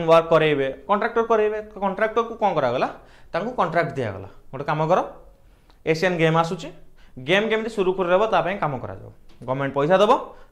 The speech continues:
ସେମାନେ କାମ କରିବେ। ତ କଣ୍ଟ୍ରାକ୍ଟର ମାନେ କ'ଣ କଲେ? ଓକେ, କଣ୍ଟ୍ରାକ୍ଟର ମାନେ କ'ଣ କଲେ? ବହୁତ ଗରିବ ଲୋକଙ୍କୁ ବହୁତ ବହୁତ ଜାଗାରେ ଉଠେଇଲେ।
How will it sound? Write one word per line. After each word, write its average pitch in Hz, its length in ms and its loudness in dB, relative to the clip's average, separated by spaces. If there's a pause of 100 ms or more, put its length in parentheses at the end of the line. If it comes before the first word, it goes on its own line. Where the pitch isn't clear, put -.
ସେମାନେ 143 220 -6
କାମ 165 240 -2
କରିବେ। 101 300 -16 (760)
ତ - 40 0
କଣ୍ଟ୍ରାକ୍ଟର 220 580 6
ମାନେ 269 180 6
କ'ଣ 214 240 6
କଲେ? 127 240 0 (600)
ଓକେ, 233 180 2
କଣ୍ଟ୍ରାକ୍ଟର 208 460 2
ମାନେ 220 160 0
କ'ଣ 143 200 0
କଲେ? 123 200 -6 (800)
ବହୁତ 226 300 4
ଗରିବ 214 320 8
ଲୋକଙ୍କୁ 247 280 6
ବହୁତ 202 200 6
ବହୁତ 196 160 4
ଜାଗାରେ 180 260 6
ଉଠେଇଲେ। 180 340 0